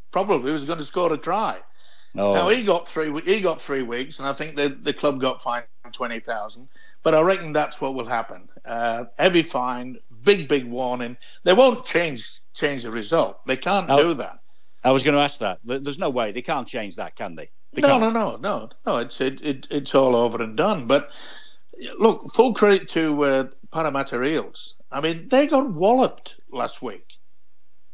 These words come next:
Speaker 1: to such an extent that some of the ex-Parramatta players, Ray Price in particular, uh, more or less politely said, "Pull your head in."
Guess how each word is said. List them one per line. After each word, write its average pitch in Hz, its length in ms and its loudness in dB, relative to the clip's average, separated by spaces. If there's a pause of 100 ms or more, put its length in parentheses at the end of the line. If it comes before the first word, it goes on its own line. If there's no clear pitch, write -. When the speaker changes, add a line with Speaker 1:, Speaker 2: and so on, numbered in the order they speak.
(260)
Speaker 1:
to 185 100 -2
such 247 300 2
an 175 100 -4
extent 156 480 -2 (300)
that 156 200 -6
some 240 220 0
of 240 100 0
the 139 240 2 (100)
ex-Parramatta 156 960 -2
players, 165 640 0 (340)
Ray 196 280 6
Price 190 460 0
in 139 100 -4
particular, 135 600 -4 (640)
uh, 147 360 2
more 202 200 6
or 208 80 6
less 147 320 2
politely 143 500 0
said, 131 320 -4
"Pull 160 220 2
your 131 140 4
head 156 200 2
in." - 200 -8